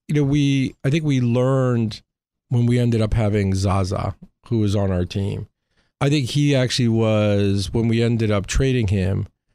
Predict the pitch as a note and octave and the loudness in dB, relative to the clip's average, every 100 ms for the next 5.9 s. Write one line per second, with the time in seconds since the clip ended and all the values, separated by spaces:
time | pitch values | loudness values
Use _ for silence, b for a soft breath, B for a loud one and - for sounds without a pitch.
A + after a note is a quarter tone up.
0 | _ C3 C3 C3+ - - C#3+ C#3 C#3 B2 | _ -2 0 -2 -6 -6 -2 2 2 2
1 | A2+ A2+ A2 A2+ A#2 - _ _ _ _ | 0 0 0 2 0 -2 _ _ _ _
2 | - A2+ C3+ G#2+ B2+ A2+ A2+ - - G#2+ | -4 -2 0 0 0 -2 -2 -8 -4 0
3 | B2 A#2+ G#2 G2+ G2 F#2+ A2 A2 G#2+ G#2 | 2 2 2 2 0 0 0 2 2 2
4 | G#2 G#2+ G#2+ D#3 C#3 A#2 A2 G#2+ - A#2 | 2 0 0 0 0 2 0 0 -2 0
5 | A2 G#2 G2+ A2+ G#2 G#2+ G#2 G2+ | 0 0 0 0 -2 0 -2 -2